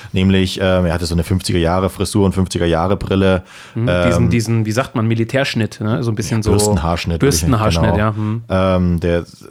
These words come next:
Speaker 1: der, der ist halt, sag ich mal, hängen geblieben im besten Sinn, äh, geistig. Also man kennt es natürlich auch, eben diese, äh, gerade in, im Osten der Republik weit verbreiteten Typus des Menschen, der, ähm, äh,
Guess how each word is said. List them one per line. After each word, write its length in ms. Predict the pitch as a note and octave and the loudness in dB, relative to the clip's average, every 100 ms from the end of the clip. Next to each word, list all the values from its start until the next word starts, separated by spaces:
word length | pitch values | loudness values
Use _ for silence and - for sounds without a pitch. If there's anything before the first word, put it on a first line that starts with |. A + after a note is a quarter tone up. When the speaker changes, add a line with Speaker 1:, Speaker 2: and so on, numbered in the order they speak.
| - C#2 B1 - - | -20 -20 -20 -20 -4
Speaker 1:
der, 220 | F2+ F2+ | 0 2
der 200 | F2+ F2+ | 2 -2
ist 140 | F#2+ - | -2 -2
halt, 300 | F#2 F2 - | 0 0 2
sag 140 | F2 | 0
ich 100 | F2 | 2
mal, 500 | F2+ F2 E2+ E2+ E2 - _ | 0 2 2 0 -2 -8 _
hängen 340 | - B2 A#2 F#2+ | -4 2 2 2
geblieben 500 | E2+ F#2 F#2+ F#2+ F#2 | 2 2 4 4 2
im 140 | G2 F2+ | -2 0
besten 260 | F#2 - | -2 -2
Sinn, 280 | F#2 F#2+ G2 | 0 0 0
äh, 420 | G2+ F#2+ F#2 F2+ F2 - - - | 0 0 2 0 -2 -10 -20 -6
geistig. 480 | F#2 G2+ - F#2+ | -2 0 0 0
Also 220 | G2 F#2 F#2 | 0 0 0
man 160 | F#2 | -2
kennt 180 | - F#2+ | 0 -2
es 80 | G2+ | 0
natürlich 340 | G2 G2 F#2 | 0 0 0
auch, 280 | E2+ F#2+ A#2+ | 0 -2 -2
eben 160 | F#2 F2+ | 0 0
diese, 400 | E2+ F2 E2 E2 - - - - - - - - - - _ _ | 0 0 0 -4 -14 -20 -20 -20 -20 -20 -20 -20 -20 -20 _ _
äh, 300 | - G2+ G2 F#2+ - - - - - - | -2 2 2 2 -2 -8 -10 -20 -20 -4
gerade 300 | A#2+ C3+ B2+ | 0 2 2
in, 300 | G#2+ G#2 F#2 - - | 2 0 -2 -4 -4
im 240 | F#2+ F#2+ | -2 -2
Osten 300 | A2 - G#2 | -4 -4 -2
der 100 | F#2+ | 0
Republik 420 | G2 F#2 G2+ F#2+ F#2 | 0 0 0 0 -2
weit 140 | F#2+ | 0
verbreiteten 500 | F#2 G#2 F#2 F#2 F#2+ | 0 0 0 0 -2
Typus 340 | - G#2+ G2+ | 0 0 0
des 180 | - F#2+ | 0 0
Menschen, 420 | F#2+ G2 F#2+ G2 | 2 2 2 2
der, 640 | F#2 F2+ F2+ F#2 F#2 F2 E2+ | 4 2 2 2 2 2 2
ähm, 380 | E2+ E2 E2+ | 0 0 -2
äh, 40 | D#2+ | -4